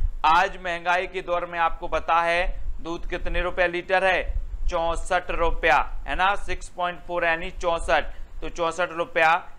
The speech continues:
लीटर है दूध। ठीक है, तो दूध का पीएच मान कितना हो जाएगा? चौसठ। ठीक है, छः पॉइंट फ़ोर ये दूध का पीएच मान हो जाएगा। अगला देख लो, शराब का पीएच मान कितना होता है?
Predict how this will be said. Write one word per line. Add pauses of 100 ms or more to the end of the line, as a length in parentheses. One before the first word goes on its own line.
(160)
लीटर
है
दूध। (220)
ठीक
है,
तो
दूध
का
पीएच
मान
कितना
हो
जाएगा? (420)
चौसठ। (340)
ठीक
है, (400)
छः (140)
पॉइंट (180)
फ़ोर (1000)
ये
दूध
का
पीएच
मान
हो
जाएगा। (1160)
अगला
देख
लो, (340)
शराब
का
पीएच
मान
कितना
होता
है?